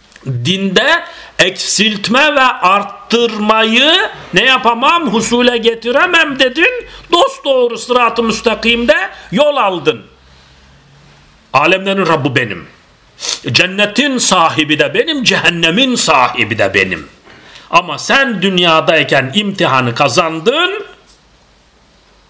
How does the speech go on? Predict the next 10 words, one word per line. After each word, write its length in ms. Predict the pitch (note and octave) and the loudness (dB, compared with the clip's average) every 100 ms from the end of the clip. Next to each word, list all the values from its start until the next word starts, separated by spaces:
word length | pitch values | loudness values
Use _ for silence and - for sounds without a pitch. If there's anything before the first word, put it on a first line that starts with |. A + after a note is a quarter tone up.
| _ _ _ _ _ _ - | _ _ _ _ _ _ -6
İşte 300 | C3 - D3+ | -2 0 0
şimdi 600 | - A3 F3 A#3+ G4+ - - _ _ - - - - _ _ _ _ _ _ _ _ - - - - | 0 -2 0 -2 -2 -8 -16 _ _ -20 -20 -20 -20 _ _ _ _ _ _ _ _ -14 -12 -14 -10
net-, 520 | C3 F3 F3 - F#3 | -2 0 0 -4 -2
neticeyi 880 | D#3 D#3+ E3 F3 D#3+ C#3 F3 F#3 B3+ | -2 -2 0 0 2 0 0 0 0
alacaksın 840 | - D#3 F3+ D#3 D#3+ D3 - D3 D#3 | 0 0 2 2 0 -2 -2 0 0
deyip 220 | B3+ F#3+ | 0 0
Allah 220 | F#3+ F3 | 0 2
Azze 240 | D3 C3 | 0 2
ve 120 | C#3 C3+ | 0 0
Celle 400 | D#3 F#3 B3 | 0 0 0